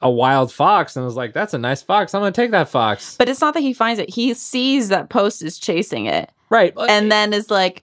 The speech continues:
Speaker 2: "Nope, I'm gonna
Speaker 1: The
Speaker 2: take
Speaker 1: fox
Speaker 2: this."
Speaker 1: being chased by Post comes into his path.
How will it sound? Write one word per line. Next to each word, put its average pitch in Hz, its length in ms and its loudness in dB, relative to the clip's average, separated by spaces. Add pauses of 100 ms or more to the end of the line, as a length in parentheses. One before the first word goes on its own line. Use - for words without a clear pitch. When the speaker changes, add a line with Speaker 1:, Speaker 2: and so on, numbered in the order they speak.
(120)
Speaker 2:
"Nope, 208 300 0 (100)
I'm 196 160 -4
gonna 185 60 -4
Speaker 1:
The 175 80 4
Speaker 2:
take - 100 -6
Speaker 1:
fox 202 460 4
Speaker 2:
this." 156 100 -14
Speaker 1:
being 151 240 -2
chased 160 440 -4
by 135 220 2
Post 131 540 -4
comes 147 340 -6
into 123 240 -4
his 110 200 -6
path. - 600 -12